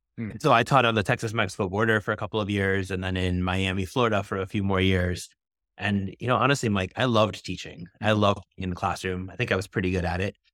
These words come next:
Speaker 2: But I just got more and more frustrated by what I saw as the effects of multi-generational poverty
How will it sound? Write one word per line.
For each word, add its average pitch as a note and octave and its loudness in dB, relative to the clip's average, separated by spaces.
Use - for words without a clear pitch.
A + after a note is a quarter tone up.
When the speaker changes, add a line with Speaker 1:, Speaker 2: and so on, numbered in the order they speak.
Speaker 2:
But B2 4
I A2+ 2
just - -8
got A2+ -2
more G#2 0
and C3+ 4
more C3+ 4
frustrated B2+ 0
by F#2+ 0
what F#2+ 0
I F#2 0
saw G2 2
as F#2+ -4
the F2+ -6
effects A2 -2
of F2 2
multi-generational F#2 0
poverty A2 2